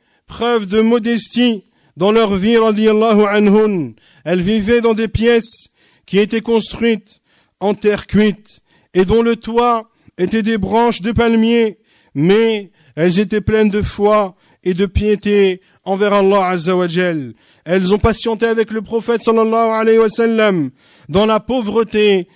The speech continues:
et dans la faim, et il y avait plusieurs mois qui se succédaient sans qu'aucun repas ne soit cuisiné dans leur maison. Et il y avait des jours où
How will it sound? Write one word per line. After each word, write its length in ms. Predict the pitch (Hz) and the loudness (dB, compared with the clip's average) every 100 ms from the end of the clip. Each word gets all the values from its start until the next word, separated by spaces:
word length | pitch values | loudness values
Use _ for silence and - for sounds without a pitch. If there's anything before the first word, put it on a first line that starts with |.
| 127 147 | -14 -4
et 100 | 175 | 0
dans 160 | 208 | 2
la 140 | 214 208 | 2 -2
faim, 460 | - 226 233 202 _ _ _ _ - | -2 -2 -2 -6 _ _ _ _ -2
et 300 | 202 220 220 | 2 2 2
il 60 | |
y 60 | 220 | 0
avait 520 | 220 202 233 214 180 _ _ | 0 -2 -4 -4 -8 _ _
plusieurs 440 | - 226 202 240 226 | -6 -4 0 -2 2
mois 260 | 233 233 | 2 2
qui 140 | 214 226 | -2 -6
se 220 | - 226 | -6 -6
succédaient 880 | - 247 - 226 208 220 214 165 _ _ _ - | -6 -6 -4 -2 0 0 0 -6 _ _ _ -18
sans 460 | - - 214 226 | -14 -6 -4 -4
qu'aucun 520 | 202 233 240 - 226 214 | -6 -8 -8 -2 0 2
repas 600 | 202 202 208 208 190 - _ - | 2 0 0 -2 -4 -10 _ -6
ne 120 | 156 | -2
soit 260 | 190 - 202 | 0 0 -4
cuisiné 680 | - 220 208 208 202 196 190 | -4 -4 0 2 4 4 2
dans 160 | 180 | 0
leur 180 | 180 180 | 0 0
maison. 540 | 180 202 180 196 175 139 _ _ _ _ _ _ _ _ - - - | 2 2 2 0 0 -6 _ _ _ _ _ _ _ _ -20 -20 -6
Et 80 | 156 | -2
il 80 | 196 | 2
y 60 | 214 | 2
avait 200 | 214 233 | 2 0
des 140 | 240 | 0
jours 480 | 214 240 247 214 - _ _ _ _ _ - | 0 2 2 0 -6 _ _ _ _ _ 0
où 440 | 220 247 233 190 | 2 2 0 -6